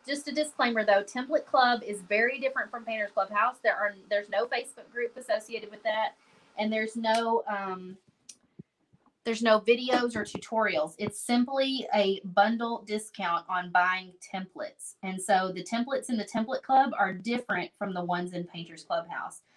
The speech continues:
So like I was kind of explaining the other day, I feel like template Club's one of those things that you may end up joining after you've been in the clubhouse for a little while, but I don't necessarily recommend you jumping in and joining Template Club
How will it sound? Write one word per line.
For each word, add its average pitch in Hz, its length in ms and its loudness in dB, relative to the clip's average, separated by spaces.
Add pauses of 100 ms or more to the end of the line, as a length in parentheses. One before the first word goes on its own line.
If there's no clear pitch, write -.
(260)
So 202 280 8
like 220 240 4
I 302 80 2
was 302 140 0
kind 262 200 -4
of 220 60 -8
explaining 220 600 -2
the 196 140 -4
other 180 140 -6
day, 185 200 2
I 175 120 0 (100)
feel 277 280 0
like 180 400 2 (1120)
template 294 300 0
Club's 240 320 6
one 226 160 0
of 214 60 0
those 202 220 2
things 220 380 -2
that - 140 -10
you 214 100 0
may 208 260 2
end 214 140 0
up - 140 0
joining 202 420 -2
after 208 220 -2
you've 196 140 -8
been 190 120 -6
in 190 80 -12
the 180 80 -10
clubhouse 190 500 0
for 220 100 -2
a 214 80 0
little 226 160 -6
while, 247 360 4
but - 120 0
I 214 80 2
don't 262 260 -2
necessarily 226 640 -2
recommend 202 560 -4
you 190 200 -12
jumping 208 440 -2
in 202 280 -4
and 190 180 -14
joining 185 340 -6
Template 185 380 -8
Club 170 360 0